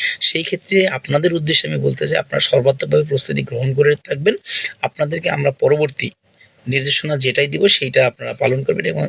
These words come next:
আমাদের সাথে একত্রতা ঘোষণা করে, আমাদের সকল আন্দোলন সংগ্রামে আপনারা একত্রতা ঘোষণা করবেন এবং আমাদের পাশে থেকে যৌক্তিক দাবি আদায়ের জন্য আপনারা সর্বাত্মকভাবে প্রচেষ্টা অব্যাহত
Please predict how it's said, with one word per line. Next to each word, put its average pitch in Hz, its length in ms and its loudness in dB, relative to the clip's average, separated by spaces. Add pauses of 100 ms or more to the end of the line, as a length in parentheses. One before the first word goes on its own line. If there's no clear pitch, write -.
আমাদের 127 300 2
সাথে 135 300 0 (360)
একত্রতা 135 760 0
ঘোষণা 151 300 0
করে, 143 180 4
আমাদের 131 540 -2
সকল 131 500 2
আন্দোলন 131 340 0
সংগ্রামে 123 400 0
আপনারা 131 300 -2 (400)
একত্রতা 135 320 4
ঘোষণা 135 320 0
করবেন 165 200 0
এবং 147 160 -2
আমাদের 127 300 -4
পাশে 127 260 -6
থেকে 165 300 0
যৌক্তিক 151 460 -2
দাবি 131 200 2
আদায়ের 123 220 -2
জন্য 123 180 0
আপনারা 127 200 -2
সর্বাত্মকভাবে 123 560 2 (360)
প্রচেষ্টা 139 360 2
অব্যাহত 117 340 0